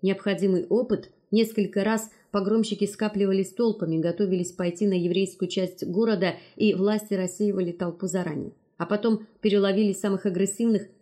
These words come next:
и поместили на судах, отведенных от берега. Погром сам собой прекратился. Современная же краткая еврейская энциклопедия пишет, что погром в Одессе продолжался три дня, видимо, путая его с более поздними событиями.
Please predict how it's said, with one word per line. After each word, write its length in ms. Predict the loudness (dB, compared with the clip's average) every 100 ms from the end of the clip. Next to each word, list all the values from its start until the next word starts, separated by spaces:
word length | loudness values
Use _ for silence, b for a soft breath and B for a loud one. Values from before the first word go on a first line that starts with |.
| -6
и 100 | -2
поместили 520 | 0 0 0 2 2
на 140 | 2
судах, 340 | 0 -2 -2 -4
отведенных 640 | 0 2 4 4 2 0
от 120 | -2
берега. 440 | 0 0 0 -6 -12 _ _ _ _ -4
Погром 340 | -2 2 0
сам 240 | 0 0 -2
собой 340 | -2 0 0
прекратился. 760 | 0 -2 -2 -4 -8 -10 -14 -20 _ b
Современная 540 | b -2 0 2 2 0
же 100 | 0
краткая 440 | -2 -4 0 0
еврейская 440 | 2 2 2 0 -2
энциклопедия 640 | -2 -4 -2 0 0 0
пишет, 320 | -2 -6 -8
что 280 | -8 -4 -4
погром 380 | -2 -2 -2 -2
в 60 |
Одессе 320 | -2 -2 -2
продолжался 640 | -4 -4 -4 -4 -4 -6 -6
три 240 | -2 -2
дня, 280 | 0 -2 -4 B B
видимо, 340 | 0 2 2
путая 360 | 0 -2 0 0
его 280 | 2 0 -2
с 60 |
более 260 | 0 2 2
поздними 500 | 0 -2 -2 -4 -8
событиями. 680 | -8 -8 -8 -8 -10 -10 -12